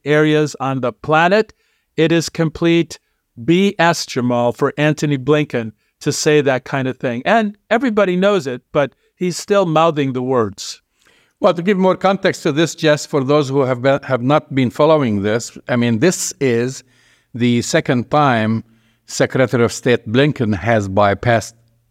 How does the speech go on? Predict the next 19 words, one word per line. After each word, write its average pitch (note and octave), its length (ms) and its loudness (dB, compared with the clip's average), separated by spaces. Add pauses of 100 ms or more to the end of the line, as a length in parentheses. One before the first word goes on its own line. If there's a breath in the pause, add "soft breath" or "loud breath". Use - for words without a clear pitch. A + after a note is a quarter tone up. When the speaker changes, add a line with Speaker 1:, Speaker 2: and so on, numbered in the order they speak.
(120)
Speaker 2:
congressional A2 760 0
reviews G#2 560 0 (280)
just - 200 -4
within C3+ 280 2
a A#2+ 40 2
month B2 360 2 (720)
to B2 80 2
Speaker 1:
Right. C#3+ 160 4
Speaker 2:
send C3+ 280 0
the A#2+ 140 2
hundred A#2+ 360 0
forty-seven A#2 720 0
point G#2+ 300 -2
five G#2+ 240 0
million A2 540 0 (480)
dollars A#2+ 440 0
worth A#2 240 -2
of G#2 140 -6
shells A#2+ 560 0